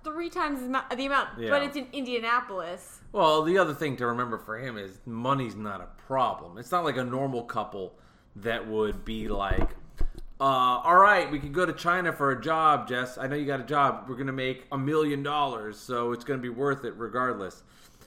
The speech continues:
Speaker 2: You know, Dwayne Wade is not exactly having to worry about his finances. So with that sense, I would guess with your point, he probably stays.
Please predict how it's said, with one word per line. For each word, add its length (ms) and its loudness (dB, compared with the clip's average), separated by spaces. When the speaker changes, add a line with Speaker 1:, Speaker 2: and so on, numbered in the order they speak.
Speaker 2:
You 80 -14
know, 100 -4
Dwayne 420 -4
Wade 340 -2
is 220 -10
not 200 -4
exactly 600 -6
having 320 -10
to 80 -12
worry 240 -4
about 220 -10
his 160 -20
finances. 800 -10
So 400 -2
with 180 -4
that 380 -2
sense, 600 -12
I 160 2
would 200 -2
guess 280 -2
with 160 -8
your 140 -4
point, 400 -6
he 100 -12
probably 640 -4
stays. 640 -12